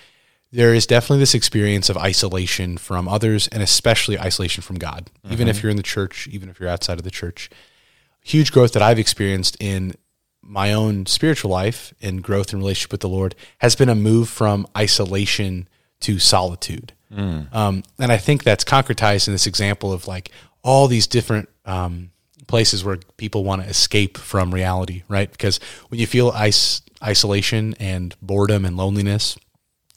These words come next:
Speaker 1: and disconnection from people, you wanna escape to something better.
Speaker 2: Mm-hmm.
Speaker 1: Um, but I found that God's actually waiting to encounter you in solitude.
Speaker 2: Mm-hmm.
Speaker 1: And that experience of pustinia or desert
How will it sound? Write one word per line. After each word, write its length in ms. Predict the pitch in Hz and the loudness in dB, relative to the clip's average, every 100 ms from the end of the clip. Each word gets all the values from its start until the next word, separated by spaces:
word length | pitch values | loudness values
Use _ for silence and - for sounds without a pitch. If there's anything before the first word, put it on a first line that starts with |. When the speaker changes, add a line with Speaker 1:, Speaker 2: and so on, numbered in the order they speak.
| - | -10
Speaker 1:
and 500 | 107 95 92 92 - - - _ _ | -8 -6 -6 -8 -12 -16 -20 _ _
disconnection 520 | 127 - 110 113 127 | 0 2 2 2 0
from 120 | 120 | -2
people, 420 | 123 120 131 131 - _ _ | -2 0 0 0 -4 _ _
you 160 | 107 107 | -2 2
wanna 220 | 110 113 | 4 4
escape 300 | - 117 107 | 2 0 0
to 60 | |
something 280 | - 95 90 | -2 -4 -6
better. 320 | 82 85 90 - - | -6 -8 -10 -16 -12
Speaker 2:
Mm-hmm. 320 | 92 76 90 110 | -10 -6 -4 -2
Speaker 1:
Um, 340 | 101 95 87 _ | -2 -2 -6 _
but 120 | 110 | 0
I 60 | 120 | 2
found 260 | - 117 | 4 2
that 260 | 104 95 - | 2 -2 -4
God's 280 | - 107 117 | 0 2 4
actually 400 | 107 - 95 90 - | 2 2 -4 -6 -8
waiting 520 | 104 95 90 85 90 _ - | -4 -4 -2 -6 -10 _ -8
to 460 | - 95 90 90 85 | -4 -2 -2 -4 -6
encounter 440 | 98 - 95 90 | -8 -6 -4 -4
you 200 | 87 87 | -6 -6
in 100 | 85 | -4
solitude. 600 | 82 87 87 - 90 92 _ | -4 -4 -8 -12 -14 -16 _
Speaker 2:
Mm-hmm. 240 | 98 78 92 107 _ | -12 -10 -10 -12 _
Speaker 1:
And 140 | 117 | 0
that 160 | 117 113 | 2 4
experience 460 | 104 - 147 156 117 | 2 0 0 0 -2
of 140 | 95 _ _ _ | -4 _ _ _
pustinia 600 | - 110 - 131 98 101 - | -10 -4 0 0 0 -2 -4
or 140 | 98 | -6
desert 560 | 90 107 110 98 92 | -4 0 2 2 -2